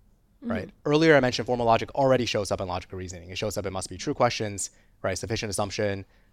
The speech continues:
Speaker 1: um, P S A, parallel. Um, I would guess if they did make a change, and that's a, that's a big if,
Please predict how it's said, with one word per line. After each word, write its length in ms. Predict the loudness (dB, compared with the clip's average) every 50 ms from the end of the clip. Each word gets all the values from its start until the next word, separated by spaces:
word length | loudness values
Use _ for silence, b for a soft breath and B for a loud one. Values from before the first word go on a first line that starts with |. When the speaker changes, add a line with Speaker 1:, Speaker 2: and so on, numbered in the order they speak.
| _ -10
Speaker 1:
um, 400 | -6 -4 -2 -2 -2 -4 -8 -12 _ -2
P 120 | 0 0
S 140 | 2 2 2
A, 140 | 0 -2 -2
parallel. 540 | 0 0 0 2 2 2 2 2 0 -2 b b b b b b b -10
Um, 360 | -6 -4 -2 -2 -4 -6 -10 -16 _ _ _ _ _ _ _ _ _ _ _ _ 0
I 180 | 2 2 2 2
would 280 | 2 -2 -2 -4 -4 -6 _ _ _
guess 540 | -14 -6 -4 -2 0 0 2 2 0 0 -2 -4
if 300 | -8 -8 -8 -10 -16 -20 _ _ _ _ _ -4
they 200 | -4 -4 -4 -6 _ _
did 220 | 0 2 2 2 4
make 180 | 2 0 0
a 60 | 0 -2
change, 360 | -4 -6 -8 -8 -12 -12 -12
and 100 | -8 -8
that's 140 | -8 -8 -8
a, 60 | -14 _ -10
that's 160 | -8 -8 -8
a 40 | -4
big 160 | -4 -4 -4
if, 280 | -2 -6 -6 -8 -10